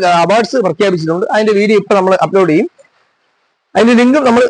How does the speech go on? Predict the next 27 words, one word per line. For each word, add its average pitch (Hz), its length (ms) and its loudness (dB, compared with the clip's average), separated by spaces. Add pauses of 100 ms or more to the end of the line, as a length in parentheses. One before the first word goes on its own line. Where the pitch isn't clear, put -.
(420)
ആ, 185 380 2
ഈ 214 240 -2
വീഡിയോയിൽ 214 400 0
പ്രൊവൈഡ് 196 240 0
ചെയ്യുന്നതായിരിക്കും. 156 520 -2 (300)
ഓക്കെ, 151 260 -4
അത് 214 180 0
നിങ്ങൾ, 240 300 0 (140)
ആ, 196 320 2
പഠിച്ചു 196 280 -2
കഴിഞ്ഞാൽ 233 180 0
നിങ്ങൾക്ക് 220 240 0
ഒരുപാട് 254 260 0 (140)
അവാർഡ്സ് 202 340 0
അതിൽ 202 100 2
നിന്ന് 190 180 -2
കിട്ടും. 165 340 -2
അത് 175 120 2
ഒരു 190 80 0
അഞ്ച് 190 180 0
മാർക്കോളം 214 360 0
അതിൽ 196 80 0
നിന്ന് 190 140 -2
സ്കോർ 180 220 -2
ചെയ്യാൻ 185 180 2
പറ്റും. 226 300 -2 (340)
പിന്നെ 208 260 0